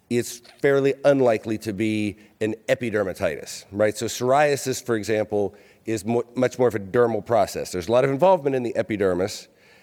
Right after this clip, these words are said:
and that's why psoriasis sometimes responds to topicals. But when you think about a really thick psoriasis plaque,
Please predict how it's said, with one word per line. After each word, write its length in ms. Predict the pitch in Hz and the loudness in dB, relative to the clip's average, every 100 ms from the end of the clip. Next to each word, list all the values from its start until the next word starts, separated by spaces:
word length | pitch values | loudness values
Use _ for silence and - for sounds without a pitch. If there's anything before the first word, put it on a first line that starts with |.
| _ | _
and 100 | 117 | 0
that's 140 | 127 123 | 2 2
why 80 | 123 | 0
psoriasis 460 | - 123 117 113 | 4 4 2 -2
sometimes 500 | - 147 156 135 107 | 0 2 2 0 0
responds 380 | 101 - 101 90 | -6 0 0 0
to 60 | 87 | -2
topicals. 580 | 95 80 82 82 82 - - - _ - | -2 -2 -4 -6 -6 -10 -20 -20 _ -2
But 100 | 113 | 0
when 120 | 120 | 2
you 40 | |
think 120 | 139 | 2
about 160 | 143 139 | 4 4
a 40 | |
really 280 | 120 127 131 | 4 2 0
thick 320 | 123 - 143 | -2 -4 -4
psoriasis 640 | - 120 113 113 107 101 - | -2 2 4 4 2 -4 -6
plaque, 460 | 98 92 85 - | 0 2 0 -4